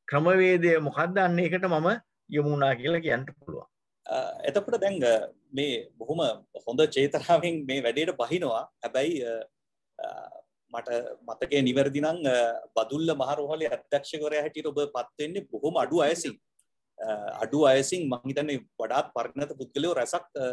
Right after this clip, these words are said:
Speaker 2: පාලනය කරන්න තමයි එතනට යන්නේ. මේක බොහොම රැඩිකල් තීරණයක් වුණා ඒ වෙලාවේ. අ, බොහොම, අ,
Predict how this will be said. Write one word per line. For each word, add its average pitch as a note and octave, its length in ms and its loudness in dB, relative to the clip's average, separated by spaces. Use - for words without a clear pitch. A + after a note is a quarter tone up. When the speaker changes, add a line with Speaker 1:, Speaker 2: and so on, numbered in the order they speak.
Speaker 2:
පාලනය C#3+ 440 0
කරන්න E3 280 -6
තමයි E3+ 200 -4
එතනට D#3+ 280 -2
යන්නේ. C#3 280 0
මේක A#2+ 200 -8
බොහොම C#3 260 -4
රැඩිකල් B2+ 440 -2
තීරණයක් D#3 440 -4
වුණා E3 240 0
ඒ C3+ 60 2
වෙලාවේ. G#2+ 360 -4
අ, A2 400 -4
බොහොම, A#2+ 340 -4
අ, D3+ 140 2